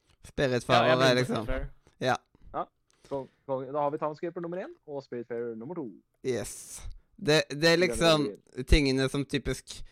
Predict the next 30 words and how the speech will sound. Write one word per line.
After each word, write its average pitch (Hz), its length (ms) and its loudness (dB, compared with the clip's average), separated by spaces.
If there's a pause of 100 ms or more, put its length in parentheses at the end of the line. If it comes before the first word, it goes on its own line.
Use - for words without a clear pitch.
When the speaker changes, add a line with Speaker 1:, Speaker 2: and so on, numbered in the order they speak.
(280)
Speaker 1:
er 139 100 6 (100)
underlands-, 131 720 4
eller 120 260 0
når 135 320 4
det 123 100 2
ble 123 140 6
vist, 123 300 2
så 139 100 2
kom, 123 300 2 (260)
kom 127 200 4
typisk 123 320 0
under 127 200 2
radaren 113 440 2
for 127 100 0
mange, 123 340 2
og 117 120 0
så 117 180 0
plutselig 120 500 -2 (1120)
så - 120 -20
bare, 117 580 -4 (640)
så - 140 -12
kom 117 140 -2
det 113 120 -2
ut 110 140 -10
og 113 60 -8
Speaker 2:
Men 143 100 0
Speaker 1:
bare - 20 0
Speaker 2:
ja, 147 220 2
altså 147 220 -4
Speaker 1:
eksploderer. 131 600 -2